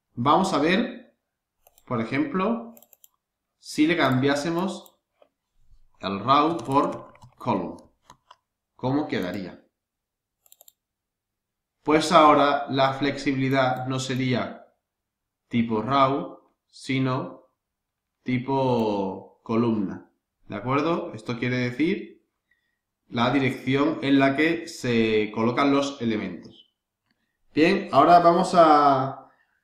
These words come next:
hacer otra prueba, pero en este caso un poco más enfocado a, a lo que serían nuestras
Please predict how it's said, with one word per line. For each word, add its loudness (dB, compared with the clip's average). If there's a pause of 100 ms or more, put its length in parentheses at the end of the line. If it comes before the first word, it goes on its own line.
(120)
hacer 0
otra 2
prueba, 0 (880)
pero 4
en 0
este 0
caso 0
un -2
poco -2
más 0 (440)
enfocado 2
a, 2 (760)
a 4
lo 2
que -2
serían 2
nuestras -2